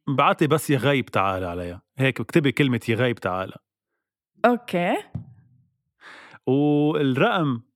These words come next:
Speaker 1: آه، أربعتاش، بعتيله: "نامي على الهدى" أو "نام على الهدى".
Speaker 2: أنت كنت هلأ قايل لي عشرة؟
Speaker 1: إيه. آه، منيح،
Speaker 2: أربعتاش،
Speaker 1: خطر على
Speaker 2: آه.
Speaker 1: بالك إنك من هون تعدي.
Speaker 2: آه.
Speaker 1: قاعدة تعدي من
Speaker 2: <laughs>
Speaker 1: الأول، صار لك ساعة.
Speaker 2: آه، أوكي، آه، جروب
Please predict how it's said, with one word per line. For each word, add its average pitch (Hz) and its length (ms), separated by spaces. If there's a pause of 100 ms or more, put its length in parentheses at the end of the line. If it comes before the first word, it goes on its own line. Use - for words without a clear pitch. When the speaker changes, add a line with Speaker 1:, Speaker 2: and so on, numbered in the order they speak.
Speaker 1:
آه، 113 580
أربعتاش، 170 720 (440)
بعتيله: 139 460
"نامي 147 300
على 104 160
الهدى" 107 320 (720)
أو 131 120
"نام 143 260
على 104 180
الهدى". 101 200 (300)
Speaker 2:
أنت 269 160
كنت 285 260
هلأ 269 140
قايل 240 220
لي 247 80
عشرة؟ 226 560 (560)
Speaker 1:
إيه. 120 260 (600)
آه، 156 160
منيح، 208 240
Speaker 2:
أربعتاش، 120 320
Speaker 1:
خطر - 220
على 101 120
Speaker 2:
آه. - 20
Speaker 1:
بالك 127 240
إنك 117 200
من 127 160
هون 127 320
تعدي. 104 500
Speaker 2:
آه. 208 160
Speaker 1:
قاعدة 339 240
تعدي 294 140
من 277 140
Speaker 2:
<laughs> - 20
Speaker 1:
الأول، 196 260
صار - 180
لك - 80
ساعة. 107 260
Speaker 2:
آه، 202 220
أوكي، 277 360
آه، 240 280
جروب 262 320